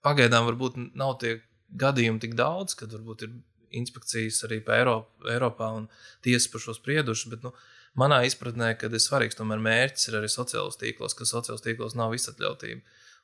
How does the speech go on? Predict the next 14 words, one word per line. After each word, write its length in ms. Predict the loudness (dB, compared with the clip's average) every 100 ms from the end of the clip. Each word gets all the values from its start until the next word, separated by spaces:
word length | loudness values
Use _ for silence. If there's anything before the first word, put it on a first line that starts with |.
| 0
Un, 160 | 4 4
eh, 120 | 4
un 120 | 4
man 120 | 2 2
liekas, 180 | 0 -4
ka, 100 | -8
eh, 260 | -2 -2 -2
tā 80 | -4
kā 100 | -2
tās 140 | -2
personiskās 480 | -2 -2 -4 -8 -6
vajadzības, 400 | -2 -2 -4 -10
tad, 280 | -16 -12 -6
eh, 220 | -6